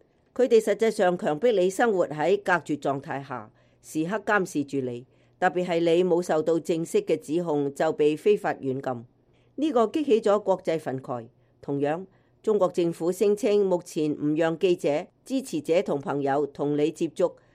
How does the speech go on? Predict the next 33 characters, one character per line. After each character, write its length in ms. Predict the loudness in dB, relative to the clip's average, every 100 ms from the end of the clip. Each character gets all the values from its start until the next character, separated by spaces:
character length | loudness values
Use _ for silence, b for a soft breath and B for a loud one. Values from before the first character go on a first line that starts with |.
| b
係 180 | -2 2
為 140 | 2
咗 260 | 4 6 6
你 100 | 6
好 240 | 4 2 2
而 280 | 0 0 0
保 100 | 2
護 240 | 2 2 0
你。 220 | -2 -8 _ _ _ _
諗 180 | -2 0
到 120 | 0
佢 140 | 0 2
哋 120 | 2
之 200 | 0 -2
前 260 | 0 -2 0
拒 80 | 2
絕 300 | 2 2 -2
尊 220 | 0 0
重 240 | 2 2
你 120 | 2 2
同 220 | 2 0
你 80 | 0
丈 220 | 0 -2
夫 200 | -2 -2
提 200 | -2 -4
出 160 | -2
嘅 340 | -2 0 -2 -2
出 160 | -2
國 240 | -2 0 -2
就 240 | 0 -2
醫 200 | 0 -2
願 240 | -2 -2 -2
望， 280 | -4 -6